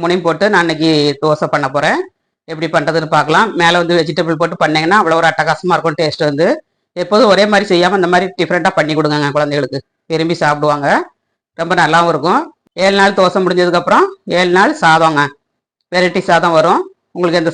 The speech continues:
சாதம் வேணுங்கிறத கமெண்ட்ஸ் பண்ணுங்க. எங்களுக்கு இன்னொரு சேனல் இருக்கு, அக்னி சமையல்னு, அந்த சேனலுக்கும் சப்போர்ட் பண்ணுங்க, தொடர்ந்து ஆதரவு கொடுங்க. வாங்க தோசை எப்படி பண்றதுன்னு பார்க்கலாம். தோசைக்கு தேவையான பொருட்கள் எடுத்துக்கலாம்.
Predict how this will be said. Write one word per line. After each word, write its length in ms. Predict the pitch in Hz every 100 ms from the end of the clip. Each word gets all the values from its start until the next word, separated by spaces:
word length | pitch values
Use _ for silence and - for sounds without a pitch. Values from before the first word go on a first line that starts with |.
| 170
சாதம் 200 | 165 165
வேணுங்கிறத 280 | 160 165 190 165
கமெண்ட்ஸ் 380 | 151 156 -
பண்ணுங்க. 260 | 156 147 156 294 370 _ _
எங்களுக்கு 240 | 180 208 226
இன்னொரு 200 | 202 220
சேனல் 260 | 208 202 214
இருக்கு, 180 | 170 202
அக்னி 240 | - 185 185
சமையல்னு, 400 | 165 165 165 220 185 - -
அந்த 140 | 175 180 175 165 160 160
சேனலுக்கும் 460 | 175 170 165 - 370 -
சப்போர்ட் 320 | 165 190 180
பண்ணுங்க, 240 | 175 165 170 339 - _ _ _ _ _ _ _ _ _ _ -
தொடர்ந்து 260 | 160 190 180
ஆதரவு 280 | 165 190 180
கொடுங்க. 220 | 165 160 202 302 -
வாங்க 180 | 160 170 233
தோசை 220 | 185 180 185
எப்படி 160 | 160 156
பண்றதுன்னு 360 | 147 151 165 170
பார்க்கலாம். 400 | 135 143 165 339 - _ _ _ _ _ _ 165
தோசைக்கு 360 | 160 175 160 160
தேவையான 340 | 151 147 147 147
பொருட்கள் 340 | 143 131 147 123
எடுத்துக்கலாம். 540 | 123 135 127 135 220